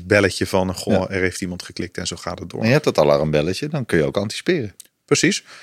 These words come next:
Speaker 1: En dan zie je dat daar dus echt iemand op dat moment actie kan ondernemen. Eh, er zijn ook phishing panels die bijvoorbeeld op dat moment zeggen van, "Goh, het is niet gelukt om in te loggen." En klik hier om bijvoorbeeld een speciale authenticator of zo'n code-app te downloaden. Ja, en dan hebben die hackers een keurig netjes een,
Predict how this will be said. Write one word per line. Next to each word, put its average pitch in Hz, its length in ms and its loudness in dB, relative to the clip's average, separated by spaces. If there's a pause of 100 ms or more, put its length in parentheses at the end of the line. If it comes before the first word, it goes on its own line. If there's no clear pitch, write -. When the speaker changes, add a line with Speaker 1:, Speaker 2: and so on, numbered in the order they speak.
(120)
Speaker 1:
En 143 80 2
dan 131 80 6
zie 151 100 8
je 139 60 8
dat 123 120 6
daar 123 140 6
dus 110 140 4
echt - 220 2
iemand 117 280 4
op 104 100 -6
dat 110 120 2
moment 98 220 -2
actie - 260 -2
kan 123 160 -2
ondernemen. 123 520 0 (320)
Eh, 107 380 6
er 131 80 6
zijn 90 240 2
ook 90 120 0
phishing 110 320 -2
panels 104 280 0
die 143 120 0
bijvoorbeeld 98 380 0
op 95 120 -10
dat 90 140 -2
moment 98 260 0
zeggen 104 220 -4
van, 98 100 -8
"Goh, - 180 -2
het 113 120 0
is 98 120 -2
niet 95 200 -2
gelukt 85 380 0
om 110 160 -4
in 110 140 -2
te 107 120 2
loggen." 110 340 0
En 117 140 -6
klik 90 240 -2
hier 90 200 -2
om 107 80 -4
bijvoorbeeld 104 340 -4
een 113 60 -2
speciale 95 540 0
authenticator 110 840 -2
of 107 160 -2
zo'n 92 200 -2
code-app 120 520 4
te - 140 -4
downloaden. 82 580 0 (400)
Ja, 98 120 -2
en 95 80 0
dan 113 160 0
hebben 85 200 -2
die 85 180 -4
hackers 87 360 0
een 123 140 -6
keurig 87 300 0
netjes 92 300 -6
een, 95 140 -2